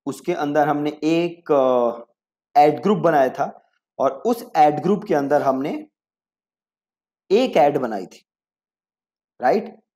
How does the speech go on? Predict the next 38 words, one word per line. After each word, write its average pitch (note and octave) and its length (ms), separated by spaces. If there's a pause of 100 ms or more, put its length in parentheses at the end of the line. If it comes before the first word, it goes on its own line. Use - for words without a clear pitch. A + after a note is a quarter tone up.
(340)
तो D3 260
एक F3 120
बार A3+ 100
दोबारा D#3+ 320
देखते D3 380
हैं A3+ 160
कि - 140
क्या-क्या F3+ 360
गलतियां C#3+ 400
की G2+ 140
थी। - 160 (920)
तो C3+ 60
ये F3 120
रहा G3+ 100
मेरा G3 140
कैंपेन, D#3+ 640 (880)
राइट? D3 400 (360)
इसे F3+ 300
ओपन D3 260
करते C#3 280
हैं, C#3+ 40
इस C#3 140
पे C#3+ 60
क्लिक C#3 300
करके। C#3+ 300 (680)
इसके D3+ 220
अंदर F3 180
देखो F3 180
आ D#3 120
रहा G3+ 100
है - 100
एड D3+ 220
ग्रुप, E3+ 240 (1040)
एक E3 200
एड D3+ 200
ग्रुप D#3+ 160
बनाया D3 320
है D3+ 140